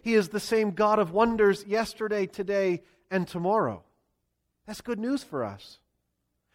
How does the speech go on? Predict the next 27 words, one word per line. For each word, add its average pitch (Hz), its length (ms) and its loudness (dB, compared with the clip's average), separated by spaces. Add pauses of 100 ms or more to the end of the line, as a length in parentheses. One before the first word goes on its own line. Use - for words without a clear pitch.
(140)
Because 226 300 2
even 294 240 2
though 240 140 6
we 254 160 2
don't 226 220 4
live 254 220 8
in 214 80 2
the 196 140 2
age 226 320 0
of 180 100 -8
the 185 80 -2
kings 202 440 -4
of 175 160 -2
Israel 180 500 0 (120)
or 233 160 6
in 226 100 4
the 226 100 -2
age 240 360 -2
of 190 80 -10
the 202 80 -4
prophets 269 480 0
of 185 120 0
Israel 156 340 2
like 165 160 2
Elijah 175 380 2
and 160 80 -2
Elisha, 190 500 0